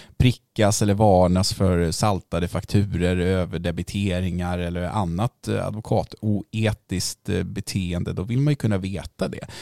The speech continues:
Sen har inte jag några problem med överhuvudtaget att Advokatsamfundet på disciplinnämndens hemsida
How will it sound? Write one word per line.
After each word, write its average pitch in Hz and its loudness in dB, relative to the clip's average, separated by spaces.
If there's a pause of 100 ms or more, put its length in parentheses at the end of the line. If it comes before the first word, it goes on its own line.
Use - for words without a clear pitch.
(160)
Sen 104 6
har 135 10
inte 160 2
jag 95 6
några 90 4
problem 90 0
med 85 2
överhuvudtaget 90 2
att 123 0
Advokatsamfundet 98 0
på 92 4
disciplinnämndens 92 2
hemsida 107 0